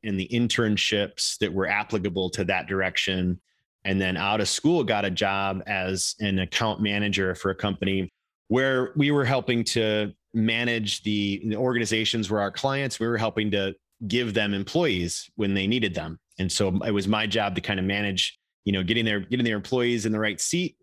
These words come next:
when they needed them, and then also to manage the dynamic between the employees and the leaders. And a lot of that was about talking to the leaders around how do you communicate more effectively? How do you manage conflict?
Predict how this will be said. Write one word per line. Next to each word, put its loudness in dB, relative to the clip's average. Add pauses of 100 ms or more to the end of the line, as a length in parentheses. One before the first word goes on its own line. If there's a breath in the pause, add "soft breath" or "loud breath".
when 0
they 2
needed 2
them, 0
and 0
then 0
also 0
to 2
manage 0
the 0
dynamic 0
between -2
the 0
employees 0
and 2
the 2
leaders. -2 (380)
And 2
a 2
lot 2
of 2
that 0
was 0
about 2 (280)
talking 0
to -4
the 0
leaders 0
around 0
how 0
do 2
you -2
communicate 0
more 0
effectively? -2
How -2
do 0
you 2
manage 0
conflict? -4